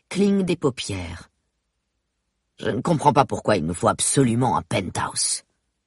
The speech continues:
On a une maison entière. » Je n'avais pas pris conscience du point auquel mon mari était radin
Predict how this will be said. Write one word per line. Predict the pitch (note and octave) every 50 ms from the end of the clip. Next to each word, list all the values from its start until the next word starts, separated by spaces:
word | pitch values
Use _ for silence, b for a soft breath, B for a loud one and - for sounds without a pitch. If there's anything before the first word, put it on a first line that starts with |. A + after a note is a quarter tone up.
| _ _ _
On | - F#2+ G#2 A#2
a | B2+
une | C#3+ E3+
maison | F3 F3 E3 E3 D#3+ G#3+ G3+
entière. » | G3+ G#3+ - - - D4 C#4+ B3 A3+ F3+ - - - _ _ _ _ _ _ _ _ _ _ _ _ _ _ _ _ _ _ _ _ _ _
Je | - - -
n'avais | A3 A3+ F#3 A3
pas | - G#3 G3+
pris | - - F3+ D3+
conscience | - C#3+ C#3 C3 - - D3 C#3 C#3 C3 A#2
du | - - B2+
point | - - - C#3 C3 A#2+
auquel | A2 G#2 G2 - - A#2 A2
mon | G#2+ G#2+ G#2+
mari | G#2+ A2 A2+ A2+ G#2+ A2 A#2 A2 E2+ F2
était | - - A2
radin | G#2 G2 F#2+ A2 A2+ G#2 B2+ C3+ C#3